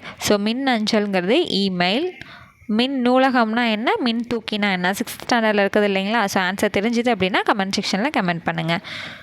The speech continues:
So, அடுத்தது ஹோமோகிராஃப் அப்படின்னு பார்த்தீங்கன்னா ஒப்பெழுத்து. ஹோமோகிராஃப்னா ஒப்பெழுத்து. அடுத்து இன்னைக்கான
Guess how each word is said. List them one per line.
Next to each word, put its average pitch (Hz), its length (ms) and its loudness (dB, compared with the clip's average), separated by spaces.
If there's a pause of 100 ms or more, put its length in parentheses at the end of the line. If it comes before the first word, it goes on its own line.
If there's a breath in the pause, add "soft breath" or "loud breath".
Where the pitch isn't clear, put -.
(180 loud breath)
So, 196 300 2
அடுத்தது 233 420 2 (100)
ஹோமோகிராஃப் 294 640 2
அப்படின்னு 190 280 0
பார்த்தீங்கன்னா 185 360 0 (160)
ஒப்பெழுத்து. 185 560 0 (100)
ஹோமோகிராஃப்னா 190 640 0 (180)
ஒப்பெழுத்து. 170 720 -2
அடுத்து 180 460 -2
இன்னைக்கான 185 360 -2